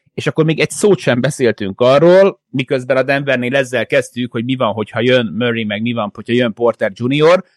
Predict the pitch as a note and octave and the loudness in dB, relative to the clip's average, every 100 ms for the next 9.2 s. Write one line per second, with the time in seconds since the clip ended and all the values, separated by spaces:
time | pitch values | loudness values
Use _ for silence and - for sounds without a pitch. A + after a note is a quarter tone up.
0 | _ - C3+ - D3 D3 D3+ F3 C3+ A#2+ | _ -2 -2 2 2 4 2 4 2 4
1 | A#2+ A2+ B2 A#2+ C3+ B2 C3 C3 A#2+ G#2+ | 2 2 0 -2 -2 0 0 2 0 0
2 | G#2 G#2+ G2+ G2+ G#2 F#2+ - A#2 C#3+ G#2 | 0 -2 -8 -8 -10 -10 -8 -6 -4 -4
3 | - - B2 A#2+ C3 G#2 A2 A#2 A2 A2+ | -8 -4 -2 0 0 0 -2 -2 0 0
4 | A2+ _ _ - D3 - A2 A2+ A2+ A2 | 0 _ _ -2 -2 0 -4 -2 0 -2
5 | A2 B2 A2 A2 - A#2 A2 G#2+ G2 A2+ | -2 -4 -2 -4 -4 -2 -2 -2 -2 -4
6 | - A2+ G#2 - _ - B2+ B2+ G#2+ G#2+ | -4 -6 -6 -6 _ -4 0 2 0 -4
7 | - A#2+ A2+ A#2 G#2+ G#2 - - C#3+ C#3+ | -4 -2 -2 -4 -4 -4 -4 -2 -2 0
8 | C#3 - B2 G#2 G#2+ A2 A2+ A2 A2 G2+ | -4 -4 -6 -2 -2 -2 -2 -2 -2 -4
9 | D#2+ | -6